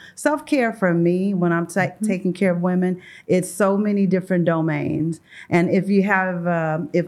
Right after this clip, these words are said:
Speaker 1: we have the pleasure to be with one another year after year after year, I pretty much can tell if things are kinda off, uh, in one of the domains of self-care. And
Speaker 2: Mm-hmm.
Speaker 1: again, like I said,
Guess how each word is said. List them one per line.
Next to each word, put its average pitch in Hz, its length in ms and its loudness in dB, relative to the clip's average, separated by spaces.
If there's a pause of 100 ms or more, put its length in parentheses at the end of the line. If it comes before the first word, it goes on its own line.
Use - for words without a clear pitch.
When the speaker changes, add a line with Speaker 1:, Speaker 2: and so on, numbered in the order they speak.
Speaker 1:
we 202 220 2
have 190 200 0
the 170 80 0
pleasure 180 540 -2
to 165 180 0
be 180 240 2
with 185 220 -2
one 180 200 0
another 175 520 0 (180)
year 185 380 0
after 165 340 -2
year 170 380 0
after 156 320 -4
year, 165 340 0 (240)
I - 120 2
pretty 494 280 0
much 254 240 -2
can 170 180 2
tell 165 520 0
if 165 160 -4
things 160 420 0
are 151 80 -2
kinda 151 480 -2
off, - 480 -4 (500)
uh, 160 260 4
in 175 140 6
one 185 160 4
of 165 100 2
the 160 60 0
domains 151 560 0
of 143 140 -2
self-care. - 540 -2
And 269 100 2
Speaker 2:
Mm-hmm. 214 120 4
Speaker 1:
again, 226 340 2
like 156 200 0
I 165 100 2 (120)
said, - 240 2